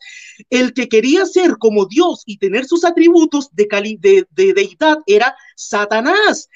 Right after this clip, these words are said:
La mayoría de apologistas católicos, y lo digo con el máximo respeto del mundo, están teniendo el mismo pensamiento de Satanás, que quiso ser igual a Dios en sus atributos. Isaías capítulo catorce, versículo trece. La Biblia claramente enseña que los cristianos de la tierra podemos pedir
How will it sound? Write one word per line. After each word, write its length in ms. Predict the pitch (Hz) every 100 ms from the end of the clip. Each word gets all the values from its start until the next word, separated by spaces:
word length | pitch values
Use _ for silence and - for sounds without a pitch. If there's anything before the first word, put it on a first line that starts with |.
| -
La 160 | 247
mayoría 400 | 277 262 254 262
de 80 | 403
apologistas 580 | 427 359 311 302 302 359
católicos, 640 | - 277 339 285 262 208
y 60 | 208
lo 100 | 175
digo 220 | 254 311
con 120 | 262
el 120 | 214
máximo 400 | 190 254 - 311
respeto 400 | 302 - 254 277
del 140 | 320 320
mundo, 360 | 349 262 311 311 -
están 400 | 285 269 - 220
teniendo 340 | 262 277 262 294
el 40 |
mismo 300 | 247 220 277
pensamiento 520 | 269 226 214 208 208
de 100 | 269
Satanás, 420 | 262 226 233 330 339
que 100 | 208
quiso 220 | 208 254
ser 180 | 254 247
igual 240 | 262 247
a 60 | 269
Dios 220 | 269 262
en 100 | 262
sus 160 | 220
atributos. 580 | 185 185 202 349 339 202 - - -
Isaías 460 | 233 226 226 285
capítulo 380 | 285 262 269 285
catorce, 380 | 285 285 247 262
versículo 440 | 220 196 - 220
trece. 360 | 214 320 302 214 - - -
La 180 | 269
Biblia 280 | 285 311 392
claramente 460 | 381 392 415 381 359
enseña 300 | 339 302 339
que 80 | 320
los 120 | 262
cristianos 520 | - 202 - 277 220
de 100 | -
la 100 | 285
tierra 300 | 311 330 311
podemos 380 | 311 180 185 -
pedir 280 | - 254 262